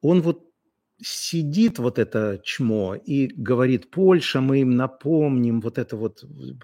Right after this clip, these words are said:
Польша, напомним». Он нос высунуть не может никуда. Понимаете, он на самом деле,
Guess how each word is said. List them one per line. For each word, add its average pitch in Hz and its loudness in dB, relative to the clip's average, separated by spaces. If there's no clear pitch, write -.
Польша, 143 -4
напомним». 120 -2
Он 131 -2
нос - -6
высунуть 101 -6
не 110 -2
может 98 -8
никуда. 101 -10
Понимаете, 170 -4
он 147 -2
на 131 -4
самом 131 -2
деле, 120 -2